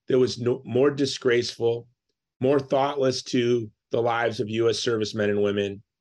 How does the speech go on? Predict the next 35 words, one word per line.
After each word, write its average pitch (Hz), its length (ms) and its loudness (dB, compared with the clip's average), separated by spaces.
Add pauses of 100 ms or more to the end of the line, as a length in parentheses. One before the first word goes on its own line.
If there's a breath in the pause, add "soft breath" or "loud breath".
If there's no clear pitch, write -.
(260)
a 113 80 -8
more 139 440 2
thoughtless 131 800 -2
to 117 640 -2
the 110 420 -2
sacrifice 120 760 -2
made 110 420 -2 (340)
by 110 140 0
countless 123 440 -4
Americans 110 540 -2
over 104 160 4
the 104 80 -4
past 104 360 -4
twenty 101 240 -2
years, 95 540 -6 (480)
not 113 220 -2
to 117 80 -6
mention 113 320 -2
the 104 80 0
treasure, 107 560 2
not 110 180 -2
only 120 140 0
the 107 80 0
blood, 113 280 0
but 107 100 -6
the 101 60 -10
treasure 127 440 0
that 104 120 -8
the 113 120 -6
American 107 500 -2 (220)
people 123 580 0 (300)
poured 139 320 2
into 117 220 -2
that 104 220 -2
country, 104 560 -6